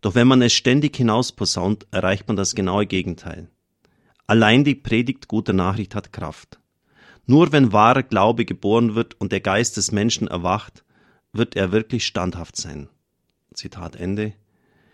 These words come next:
Wenn man das nicht beachtet, wird man sich aufreiben bei dem Versuch, so wie der Sandford, alle sündigen Feuer im Unterholz auszutreten.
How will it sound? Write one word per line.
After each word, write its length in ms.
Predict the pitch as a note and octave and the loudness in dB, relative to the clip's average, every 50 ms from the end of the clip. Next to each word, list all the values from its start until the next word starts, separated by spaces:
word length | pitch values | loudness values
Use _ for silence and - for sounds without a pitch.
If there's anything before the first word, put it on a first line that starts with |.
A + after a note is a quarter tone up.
| _ _ _ _ _ _ _ _ | _ _ _ _ _ _ _ _
Wenn 120 | - A2+ A#2+ | 2 4 6
man 160 | A#2+ A#2+ - | 6 6 6
das 280 | A#2 B2 C#3 - - | 6 4 4 4 0
nicht 200 | D3+ C#3+ - - | -2 -2 -4 -4
beachtet, 560 | - - C2+ - G2+ A#2 - - - G2 E2 F#2+ | -4 -4 0 0 0 -2 -2 -4 -8 -8 -6 -6
wird 140 | G2+ - | -6 -4
man 100 | A2+ G#2 | -2 -2
sich 200 | F#2+ - G2 - | -2 -2 -4 -4
aufreiben 600 | - - A2 B2+ - - - A#2 A#2 A2+ - G#2+ | -2 0 0 0 0 -2 0 0 0 0 -2 -4
bei 120 | F#2+ F#2+ F#2 | -4 -4 -4
dem 180 | - G2 F#2+ | -4 -4 -6
Versuch, 600 | - - G2+ F2 - - A#2+ C#3 D3+ - - - _ _ _ _ _ _ _ _ _ _ _ _ | -6 -6 -4 -4 -4 -2 -4 -4 -4 -8 -12 -20 _ _ _ _ _ _ _ _ _ _ _ _
so 220 | _ F#2+ G2 F#2+ | _ -6 -6 -4
wie 60 | G2+ | -4
der 100 | G2 G2 | -4 -4
Sandford, 600 | - - G#2 F#2+ G#2+ - - - A2 G#2 - _ _ _ | -4 -2 -2 -2 -2 -4 -4 -6 -8 -8 -8 _ _ _
alle 260 | - G2+ A2+ B2 C#3 | -2 0 4 4 4
sündigen 520 | C3 - - - C3+ C#3 C3+ B2+ - - G#2 | 2 2 2 0 0 0 0 -2 -4 -4 -6
Feuer 340 | - - A2 G#2 A2+ A#2+ G#2+ | -6 -2 0 2 2 2 2
im 100 | A2 G#2+ | 0 -2
Unterholz 640 | - A2+ A#2 A2+ - G#2+ F#2+ G#2 G2+ F#2+ - - | -2 -2 -2 -2 -4 -4 -2 -2 -4 -4 -4 -8
auszutreten. 840 | - - F2+ F2+ - - - - - - - D#2+ D#2+ - - F#2+ E2 | -8 -8 -8 -6 -6 -8 -8 -12 -12 -14 -14 -14 -16 -16 -16 -16 -16